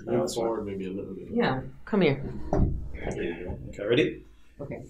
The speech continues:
Speaker 3: so down, down, down, down, down. There you
Speaker 2: There you
Speaker 3: go.
Speaker 2: go. Yeah.
Speaker 1: Okay, so I just
Speaker 3: There
Speaker 1: need to
Speaker 3: you
Speaker 1: go
Speaker 3: go.
Speaker 1: wider and more.
Speaker 3: Yeah, exactly.
Speaker 1: Okay, so my feet are at, like,
Speaker 3: Let's say
Speaker 1: ten, ten to
Speaker 3: ten to ten.
Speaker 1: ten to ten.
Speaker 3: I like to say
Speaker 2: Ten.
Speaker 3: ten
Speaker 1: Ten
Speaker 3: to
Speaker 1: to
Speaker 3: ten.
Speaker 1: ten.
Speaker 2: Yeah.
Speaker 1: Okay.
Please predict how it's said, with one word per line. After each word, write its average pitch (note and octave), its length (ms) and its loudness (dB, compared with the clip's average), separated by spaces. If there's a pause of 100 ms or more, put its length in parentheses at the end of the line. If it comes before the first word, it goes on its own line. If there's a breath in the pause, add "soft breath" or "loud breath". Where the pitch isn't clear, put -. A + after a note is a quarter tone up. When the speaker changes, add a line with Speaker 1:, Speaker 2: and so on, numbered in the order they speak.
Speaker 3:
so C3 160 -4
down, D#3+ 240 -2
down, C3+ 200 -4
down, B2+ 160 -4
down, C#3+ 160 -4
down. A#3+ 260 0
There B3+ 300 12
you G#3+ 220 10
Speaker 2:
There - 100 4
you - 40 4
Speaker 3:
go. F3 680 10
Speaker 2:
go. - 60 -2
Yeah. - 60 -
Speaker 1:
Okay, A#2+ 140 6
so - 140 8
I - 20 10
just - 120 6
Speaker 3:
There C3+ 100 10
Speaker 1:
need A#2+ 80 12
to A#2 80 10
Speaker 3:
you B2 80 12
Speaker 1:
go A#2+ 60 12
Speaker 3:
go. A#2+ 60 10
Speaker 1:
wider A#2 360 12
and G#2+ 120 8
more. A2+ 120 8
Speaker 3:
Yeah, F3 220 10
exactly. F3 500 4
Speaker 1:
Okay, G#2+ 240 6
so A#2+ 160 4
my A#2+ 180 8
feet C3 380 6
are A#2 160 8
at, A#2 60 2
like, G#2+ 520 8 (960)
Speaker 3:
Let's - 200 -2
say G3+ 120 10
Speaker 1:
ten, B2 440 8
ten B2+ 340 4
to A#2 400 6
Speaker 3:
ten G3+ 200 6
to G3 100 2
ten. D3 260 2
Speaker 1:
ten A#2 220 4
to - 160 -4
ten. - 180 0
Speaker 3:
I F#3+ 100 8
like - 140 6
to - 60 -6
say D#3 160 0
Speaker 2:
Ten. G#2 260 -4
Speaker 3:
ten D#3+ 140 0
Speaker 1:
Ten D3 160 8
Speaker 3:
to C3 80 4
Speaker 1:
to - 80 4
Speaker 3:
ten. A#2 160 10
Speaker 1:
ten. G2 80 2
Speaker 2:
Yeah. - 220 -2
Speaker 1:
Okay. A2 300 8